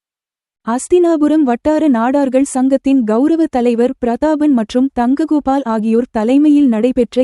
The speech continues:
இந்த விழாவில் சங்கத்தின் தலைவர் ஆதி ஈசன், செயலாளர் கோசல்ராமன்,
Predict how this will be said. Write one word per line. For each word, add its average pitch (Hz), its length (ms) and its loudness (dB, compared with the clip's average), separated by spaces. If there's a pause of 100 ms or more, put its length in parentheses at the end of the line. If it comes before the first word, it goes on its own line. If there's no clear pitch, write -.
இந்த 262 240 0
விழாவில் 196 460 -4 (260)
சங்கத்தின் 311 560 0
தலைவர் 269 520 0
ஆதி 277 340 2
ஈசன், 220 340 -4 (220)
செயலாளர் 302 600 0
கோசல்ராமன், 233 680 -2